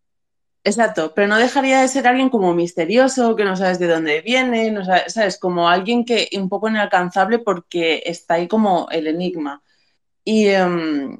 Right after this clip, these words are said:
y aparte también tenemos como típicas frases que repetimos como mantras, ¿sabes?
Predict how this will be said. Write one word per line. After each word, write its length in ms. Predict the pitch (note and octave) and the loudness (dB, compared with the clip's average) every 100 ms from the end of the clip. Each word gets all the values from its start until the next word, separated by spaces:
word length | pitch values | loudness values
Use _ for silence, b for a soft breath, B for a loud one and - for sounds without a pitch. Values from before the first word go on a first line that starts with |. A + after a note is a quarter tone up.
| _ | _
y 120 | G3+ G3+ | 2 4
aparte 440 | F#3+ G3+ A3 C#4+ | 4 2 0 0
también 260 | C#4 A3+ A3 | 0 2 0
tenemos 360 | A#3+ A3+ A#3+ A#3 | 0 2 2 2
como 420 | G#3+ G3 F3 D3+ | 0 2 2 0
típicas 540 | G3+ A3 A3 F#3 - | -4 -2 0 -2 -4
frases 480 | - F#3+ F#3 G#3 F#3 | 0 2 2 -2 -4
que 120 | F#3+ | -2
repetimos 500 | F3 E3+ E3 F3 F#3+ | -2 -2 -2 -2 -4
como 240 | - F3 D#3+ | -2 -2 0
mantras, 640 | D#3+ E3+ F3 G3+ B3+ C4 | 2 2 2 2 2 0
¿sabes? 440 | F#3+ E3+ A#3 C#4+ | -2 0 0 -4